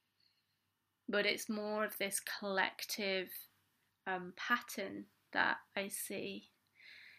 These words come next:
is the fact that the mother is, is deemed something to be ashamed of, in the sense of,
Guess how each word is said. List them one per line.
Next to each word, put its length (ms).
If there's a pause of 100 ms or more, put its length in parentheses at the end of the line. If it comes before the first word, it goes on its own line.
(760)
is 460
the 240
fact 280 (120)
that 400 (1700)
the 80
mother 600 (120)
is, 540 (100)
is 340
deemed 580 (840)
something 1160 (280)
to 220
be 160
ashamed 720 (140)
of, 260 (1800)
in 180
the 120
sense 500
of, 300